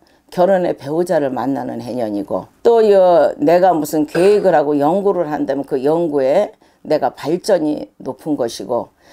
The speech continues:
사업을 하신다고 하면은 귀인이 나서 나를 도와주는 해년. 아, 그러니까 나는 무조건 일 저질러야지 돼. 이러면 그게 큰 화근이 되거든요.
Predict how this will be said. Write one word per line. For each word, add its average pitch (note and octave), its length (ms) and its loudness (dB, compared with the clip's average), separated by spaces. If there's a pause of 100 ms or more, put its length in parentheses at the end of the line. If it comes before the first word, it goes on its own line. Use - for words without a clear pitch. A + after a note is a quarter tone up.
(220)
사업을 A#3+ 380 2
하신다고 D3+ 600 0
하면은 C#3+ 440 -6
귀인이 A#3 420 -8
나서 E3 300 -4
나를 B2 320 -6
도와주는 F#3 640 -4
해년. B2+ 420 -4 (360)
아, F#3 180 -2
그러니까 G3+ 300 0
나는 E3+ 320 -2
무조건 F#3+ 320 -4
일 F3 180 -4
저질러야지 C#3 720 -4
돼. C#3 220 -4 (280)
이러면 D#3 300 -2
그게 C#3 220 -6
큰 E3 220 -12
화근이 F#3+ 420 -4
되거든요. - 560 -6